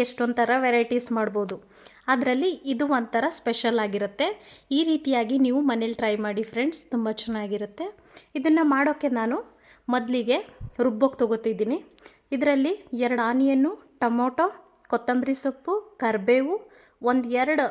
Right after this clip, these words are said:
ಸ್ಪೂನ್ ಆಗುವಷ್ಟು ಹಸಿ ತೆಂಗಿನಕಾಯಿ ಪೀಸಸ್ನ ತಗೊಂಡಿದ್ದೀನಿ. ನೀವು ತುರ್ದಿರೋದು ಸಹ ತಗೋಬೋದು. ಹಾಗೆ ಹಸಿಮೆಣ್ಸಿಕಾಯಿ,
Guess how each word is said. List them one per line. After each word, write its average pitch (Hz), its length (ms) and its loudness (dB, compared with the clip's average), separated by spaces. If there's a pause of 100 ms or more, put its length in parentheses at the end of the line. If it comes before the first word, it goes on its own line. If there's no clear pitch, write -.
(160)
ಸ್ಪೂನ್ 254 340 -4
ಆಗುವಷ್ಟು 208 460 -6 (100)
ಹಸಿ 214 320 -4
ತೆಂಗಿನಕಾಯಿ 233 540 -2
ಪೀಸಸ್ನ 220 400 -6 (100)
ತಗೊಂಡಿದ್ದೀನಿ. 214 600 -4
ನೀವು 285 120 0 (100)
ತುರ್ದಿರೋದು 240 500 -2 (100)
ಸಹ 226 260 -6
ತಗೋಬೋದು. 208 480 -6 (460)
ಹಾಗೆ 254 260 -2
ಹಸಿಮೆಣ್ಸಿಕಾಯಿ, 247 800 -2